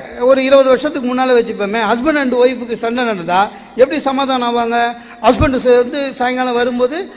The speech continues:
அரை கிலோ அல்வா, ரெண்டு முழம் மல்லிப்பூ எடுத்துன்னு வருவாரு. அதெல்லாம் இப்ப முடியாது. அரை கிலோ அல்வா முந்நூறு ரூபா, ரெண்டு முழம் மல்லிப்பூ எண்பது ரூபா. இவ்வளோ காஸ்ட்லியா சமாதானம் ஆவறதான்னு விட்டுடுறான்.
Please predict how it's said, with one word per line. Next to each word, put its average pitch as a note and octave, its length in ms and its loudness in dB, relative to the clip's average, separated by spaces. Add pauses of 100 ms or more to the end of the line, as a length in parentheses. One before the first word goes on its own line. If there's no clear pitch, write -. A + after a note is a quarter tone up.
(160)
அரை A#3+ 200 2
கிலோ A#3+ 260 2
அல்வா, B3+ 340 0 (220)
ரெண்டு C4 220 0
முழம் B3+ 300 -4
மல்லிப்பூ B3+ 320 -4
எடுத்துன்னு A#3 360 0
வருவாரு. A#3+ 360 0 (200)
அதெல்லாம் D4+ 300 -2
இப்ப C#4 160 -6
முடியாது. C4+ 500 0
அரை A#3+ 200 -2
கிலோ B3+ 220 0
அல்வா C#4 180 0
முந்நூறு B3+ 300 -4
ரூபா, A#3 300 -2 (2500)
ரெண்டு D4+ 260 2
முழம் C#4+ 320 0
மல்லிப்பூ D#4 480 0
எண்பது C#4+ 300 4
ரூபா. C4 320 2 (520)
இவ்வளோ D#4+ 340 2
காஸ்ட்லியா D#4+ 560 0
சமாதானம் C#4 600 -4
ஆவறதான்னு C4+ 500 -2
விட்டுடுறான். A3 440 0